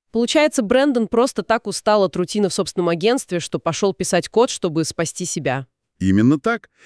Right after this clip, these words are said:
Speaker 2: Инструмент создавался от отчаяния, чтобы облегчить жизнь своей команде.
Speaker 1: И только когда он начал набирать обороты, они смогли отойти от управления агентством.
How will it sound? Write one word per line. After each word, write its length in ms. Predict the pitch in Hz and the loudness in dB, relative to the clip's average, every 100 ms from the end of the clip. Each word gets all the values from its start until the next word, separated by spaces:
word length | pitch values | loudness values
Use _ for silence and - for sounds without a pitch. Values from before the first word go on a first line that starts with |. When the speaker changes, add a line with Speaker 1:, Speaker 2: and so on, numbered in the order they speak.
| - | -6
Speaker 2:
Инструмент 580 | 95 92 - 123 156 151 | -2 -2 0 2 2 2
создавался 720 | - 117 110 120 131 110 - | -2 -2 0 2 0 0 -4
от 240 | - 98 90 | -4 -4 -4
отчаяния, 680 | 82 - 180 180 117 78 - - | -4 -2 0 2 0 0 -6 -20
чтобы 400 | - - 104 98 | -12 -2 2 4
облегчить 560 | 95 92 90 90 - 104 | 2 0 0 -2 0 -2
жизнь 320 | 80 98 80 | 0 0 -2
своей 300 | - 78 73 | -2 -2 -2
команде. 540 | 69 80 64 58 50 - _ - - _ | -2 -4 -4 -6 -10 -16 _ -20 -20 _
Speaker 1:
И 140 | 226 | -8
только 420 | - 247 269 - 240 | 0 2 2 0 -2
когда 340 | 202 185 208 | -2 2 2
он 120 | 202 | 4
начал 320 | 185 185 - 165 | 2 0 -2 -2
набирать 520 | 160 147 160 156 156 | -2 -2 0 -2 -2
обороты, 640 | 139 143 160 220 - 165 151 | -6 -2 -2 -2 -4 -2 -2
они 680 | 135 143 147 165 165 151 139 | -2 -4 -2 -2 0 -2 -4
смогли 460 | - 147 135 143 | -4 -4 -4 -2
отойти 600 | 147 - 135 - - 160 | -4 -4 -10 -8 -6 -4
от 180 | 147 - | -4 -6
управления 760 | 120 - 135 139 147 139 135 123 - | -12 -6 -4 -2 0 0 -2 -6 -8
агентством. 720 | 143 120 127 - 117 117 | -8 -4 -6 -6 -12 -12